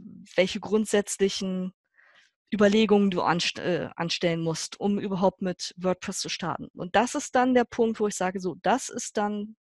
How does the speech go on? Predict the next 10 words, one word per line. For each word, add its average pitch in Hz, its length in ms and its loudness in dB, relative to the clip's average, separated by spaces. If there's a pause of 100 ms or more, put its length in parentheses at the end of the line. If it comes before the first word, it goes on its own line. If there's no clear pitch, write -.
(300)
abgerundet, 269 760 0 (1500)
dann 190 140 2
steht 214 280 0
das 190 200 2
Ganze. 156 420 -6
Und 175 220 -8
dann 208 180 2
geht's 220 240 -4
in 208 100 -4
Richtung 190 560 -4